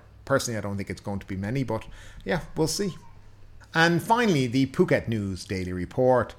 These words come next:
Phuket officials order fire safety checks. All nightlife venues in Muang District will be inspected for the fire safety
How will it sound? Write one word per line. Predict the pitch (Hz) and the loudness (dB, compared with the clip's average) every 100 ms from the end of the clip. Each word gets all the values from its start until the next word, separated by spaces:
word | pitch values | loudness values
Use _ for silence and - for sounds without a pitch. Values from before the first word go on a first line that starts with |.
| - - - | -20 -20 -2
Phuket | 233 214 | 2 6
officials | 165 160 165 170 147 | 4 4 2 2 0
order | - 160 151 156 - | 6 6 8 4 0
fire | - 135 117 107 | -2 0 0 0
safety | - 110 95 98 87 | -2 -4 -6 -10 -6
checks. | - 143 139 - - - - - | 2 2 2 -6 -10 -12 -20 -2
All | - 151 143 | 8 8 8
nightlife | 131 135 151 160 170 | 4 2 4 4 4
venues | 131 135 151 139 | 0 0 0 -2
in | 123 | -2
Muang | 110 110 101 | -2 -2 0
District | 147 156 165 156 | 0 0 -2 2
will | 160 | 2
be | 156 | 4
inspected | 156 143 190 185 196 | 2 2 2 2 0
for | - 139 | 0 -2
the | 120 | -2
fire | 110 156 147 143 | 0 4 6 4
safety | - 196 180 - 185 170 | 2 2 2 2 -2 -2